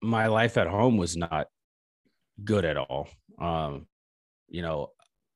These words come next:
I got to the, to the age where I, I could work, and my dad was like, "You're gonna work." So I applied to McDonald's, and I got a job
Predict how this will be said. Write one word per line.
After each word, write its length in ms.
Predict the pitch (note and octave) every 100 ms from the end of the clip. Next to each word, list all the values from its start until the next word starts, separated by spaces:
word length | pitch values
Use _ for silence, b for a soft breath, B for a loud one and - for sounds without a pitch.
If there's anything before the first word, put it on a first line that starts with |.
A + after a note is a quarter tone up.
| _ _ -
I 120 | F#2+
got 220 | F#2+ F#2
to 100 | -
the, 240 | F2 F2 -
to 100 | -
the 160 | F2+ -
age 200 | F#2 F#2
where 120 | E2
I, 320 | E2+ E2+ D#2+ E2+
I 20 |
could 160 | - E2
work, 260 | E2+ F2
and 80 | F2+
my 60 | E2+
dad 220 | E2 E2
was 120 | E2+ D#2+
like, 180 | -
"You're 140 | F#2+ G2+
gonna 180 | F#2 F2
work." 320 | G2 - - _ _ _ _ _ _ _ b b b b _
So 280 | - F#2+ E2+
I 100 | D#2+
applied 320 | D#2+ A2 G2
to 40 | F2
McDonald's, 540 | E2+ G#2+ A2+ A2 G#2
and 100 | F#2
I 80 | F#2
got 180 | F2 E2
a 40 | D#2+
job 200 | F#2